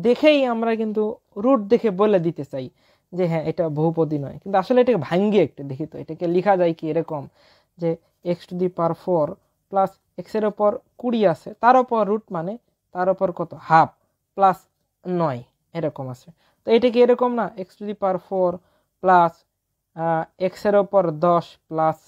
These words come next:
নয়। হ্যাঁ, বলছে তাহলে এটা, এটা অবশ্যই বহুপদী। কেন? কারণ এইটা মানেই এইটা। এইটা দেখে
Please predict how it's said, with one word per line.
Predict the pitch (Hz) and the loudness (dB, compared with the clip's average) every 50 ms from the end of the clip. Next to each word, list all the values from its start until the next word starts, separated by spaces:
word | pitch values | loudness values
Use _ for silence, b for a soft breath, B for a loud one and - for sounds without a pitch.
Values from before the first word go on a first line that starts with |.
| - - 165 | -14 -8 -4
নয়। | 165 165 180 214 - _ _ _ _ _ _ _ _ _ _ _ _ _ _ _ _ _ _ _ _ _ _ - | -2 -2 -4 -4 -8 _ _ _ _ _ _ _ _ _ _ _ _ _ _ _ _ _ _ _ _ _ _ -8
হ্যাঁ, | 170 156 131 143 - _ _ _ _ _ | -6 -6 -6 -6 -10 _ _ _ _ _
বলছে | - 247 226 247 247 - _ _ _ _ | -6 -4 -4 -4 -6 -6 _ _ _ _
তাহলে | - 220 208 208 220 - | -8 -6 -6 -4 -4 -4
এটা, | 208 208 - 185 | -4 -4 -4 -4
এটা | 202 190 196 175 175 | -2 0 2 2 2
অবশ্যই | 175 185 208 - - - 262 254 220 180 185 | 2 0 -2 -4 -4 -2 -2 0 0 0 0
বহুপদী। | 185 196 202 - 208 208 262 330 - _ _ _ _ _ _ _ _ _ _ _ _ - | 0 0 0 -2 -4 -6 -6 -8 -10 _ _ _ _ _ _ _ _ _ _ _ _ -4
কেন? | 196 202 269 453 - _ _ _ _ _ _ _ _ _ - 196 | -4 -2 -2 -4 -6 _ _ _ _ _ _ _ _ _ 4 4
কারণ | 190 190 190 180 180 226 - _ _ _ - 196 | 6 6 4 2 -2 -8 -16 _ _ _ -6 -6
এইটা | 196 185 - 220 202 190 175 | -6 -4 -2 -2 -2 0 0
মানেই | 175 196 240 269 285 254 226 208 | 0 0 0 0 0 0 0 0
এইটা। | 190 175 - 143 131 151 - _ _ _ _ _ _ - 233 | -2 -4 -6 -10 -14 -14 -16 _ _ _ _ _ _ -4 -4
এইটা | 254 254 - 349 320 277 | -2 0 0 2 4 4
দেখে | 262 - - | 4 2 2